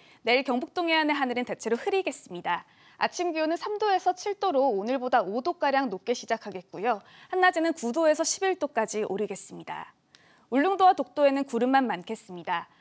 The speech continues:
아침 기온 울릉도 사 도, 독도 육 도로 시작해 한낮에는 칠 도 선까지 오르겠습니다. 동해 남부 전해상에는 풍랑 예비특보가 내려진 가운데 바다의 물결은 중부 해상에서 삼 미터,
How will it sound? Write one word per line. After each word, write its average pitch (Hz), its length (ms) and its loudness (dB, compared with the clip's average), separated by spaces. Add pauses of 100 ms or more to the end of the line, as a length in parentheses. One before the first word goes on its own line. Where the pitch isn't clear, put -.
(160)
아침 302 380 -2
기온 294 180 2
울릉도 240 400 -2
사 180 220 -10
도, - 260 -8
독도 247 420 -4
육 185 200 -12
도로 233 160 -2
시작해 - 420 -8
한낮에는 302 540 -2
칠 370 200 -2
도 381 120 -2
선까지 226 480 -2
오르겠습니다. 185 920 -8 (640)
동해 320 220 6
남부 254 300 2
전해상에는 311 640 2
풍랑 403 340 0
예비특보가 294 540 0
내려진 220 420 -2
가운데 190 560 -4
바다의 254 300 0
물결은 269 420 0
중부 233 300 0
해상에서 247 380 -2
삼 339 220 -6
미터, - 380 -8